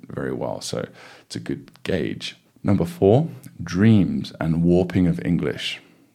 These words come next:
Towards the end of our second month of consistent daily practice, a bit of Mandarin language processing is definitely showing up in my dreams as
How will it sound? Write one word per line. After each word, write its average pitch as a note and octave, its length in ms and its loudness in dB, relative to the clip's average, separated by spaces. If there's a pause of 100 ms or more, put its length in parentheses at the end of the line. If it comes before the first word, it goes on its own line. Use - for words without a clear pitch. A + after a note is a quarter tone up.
(120)
Towards F#2+ 340 -2
the F#2 100 4
end F2+ 140 6
of E2+ 100 -2
our E2 240 -2
second G#2+ 540 2
month D#2+ 360 -2
of - 140 -10
consistent - 840 -4
daily D#2 340 -4
practice, - 540 -8
a - 80 -6
bit E2+ 180 -4
of - 120 -2
Mandarin E2+ 420 0
language D2 360 -6
processing - 540 -6
is C#2+ 120 -8
definitely - 340 -6
showing C2 360 -6
up - 100 -14
in - 80 -4
my - 120 -6
dreams E2+ 500 0
as D#2 500 -4